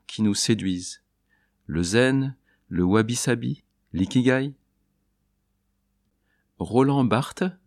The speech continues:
dans L'Empire des signes, écrit : « Tout le zen apparaît ainsi comme une immense pratique destinée à arrêter le langage, à casser cette radiophonie intérieure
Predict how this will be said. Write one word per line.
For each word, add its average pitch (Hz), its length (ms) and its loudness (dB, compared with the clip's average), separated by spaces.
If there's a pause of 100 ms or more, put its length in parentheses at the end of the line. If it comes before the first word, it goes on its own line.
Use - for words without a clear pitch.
dans 92 260 2
L'Empire 98 380 0
des 113 100 2
signes, 147 460 -2 (500)
écrit : « - 480 -2 (1160)
Tout 175 160 0
le 147 160 2
zen 110 500 0 (720)
apparaît 143 360 2
ainsi 135 420 0
comme 131 200 0
une 127 160 2
immense 143 420 2
pratique - 720 -6 (480)
destinée 147 640 2
à 113 240 0
arrêter 139 380 2
le 127 100 4
langage, 101 800 -4 (680)
à 98 100 -4
casser 131 600 -4 (640)
cette - 280 -2
radiophonie 117 800 0
intérieure 113 760 -2